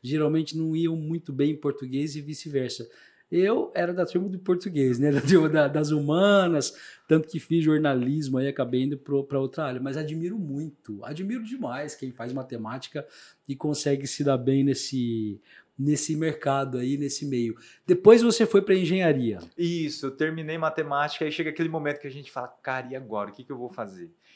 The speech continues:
Speaker 2: Eu comecei a, a trabalhar com, com, como professor já de imediato,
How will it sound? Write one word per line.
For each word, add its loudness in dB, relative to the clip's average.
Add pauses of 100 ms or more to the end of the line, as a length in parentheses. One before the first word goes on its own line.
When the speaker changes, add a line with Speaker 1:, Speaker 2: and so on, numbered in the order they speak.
(100)
Speaker 2:
Eu 0
comecei 0
a, 4
a -2
trabalhar 0
com, -8 (300)
com, -6
como -4
professor -4
já 2
de -6
imediato, 0